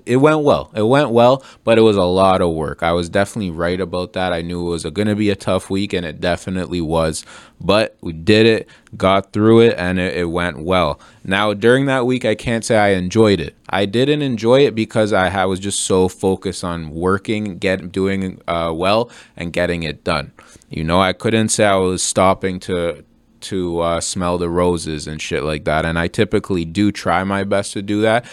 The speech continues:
And even in that moment, I knew, "All right, fuck the roses this time, man. I'm just getting,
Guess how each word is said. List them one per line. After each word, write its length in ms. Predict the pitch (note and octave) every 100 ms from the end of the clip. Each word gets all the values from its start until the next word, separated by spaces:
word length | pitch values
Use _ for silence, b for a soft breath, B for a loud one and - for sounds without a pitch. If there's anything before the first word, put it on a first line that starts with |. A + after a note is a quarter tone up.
| B
And 100 | -
even 300 | F#2+ G#2 F#2+
in 140 | G#2 G#2+
that 200 | G#2 F#2
moment, 440 | G2 G#2 G#2+ A2
I 140 | F2+ F#2+
knew, 280 | G2+ F#2+ - -
"All 100 | F#2+
right, 240 | F2+ D2+ -
fuck 280 | - G2 -
the 100 | A2+
roses 420 | G2 G#2 F2 D#2
this 160 | D#2+ -
time, 280 | E2 D2+
man. 160 | D#2 D#2
I'm 160 | E2 F#2
just 200 | F2 -
getting, 380 | D#2 F2 E2